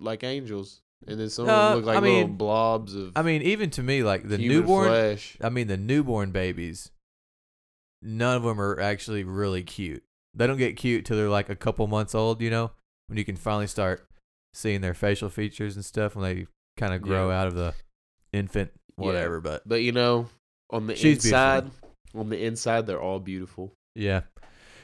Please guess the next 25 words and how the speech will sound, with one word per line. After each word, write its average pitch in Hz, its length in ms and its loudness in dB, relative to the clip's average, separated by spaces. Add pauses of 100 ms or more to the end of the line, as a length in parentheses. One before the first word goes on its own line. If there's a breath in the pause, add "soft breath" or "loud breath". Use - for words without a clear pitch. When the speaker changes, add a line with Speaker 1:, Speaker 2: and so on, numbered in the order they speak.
Speaker 2:
She's 147 280 4
beautiful, 113 440 2
though, 85 160 0
man. 82 240 0 (240)
Speaker 1:
That's, 107 300 -10
that's 123 220 -10
cool. 123 360 -6 (520 loud breath)
So, 147 460 6
uh, 135 600 6
it 131 160 -2
has 143 240 -4
been 127 140 -2
a 117 40 -2
little 110 260 -2
bit 107 220 -6
since 98 300 -10
we've 98 180 -8 (100)
podcasted. 101 920 -4
What, 107 220 -4 (120)
what 107 160 -4
have 107 120 -6
you 107 100 -8
been 104 140 -2
into? 107 460 -6 (1000)
Speaker 2:
Uh, 247 800 4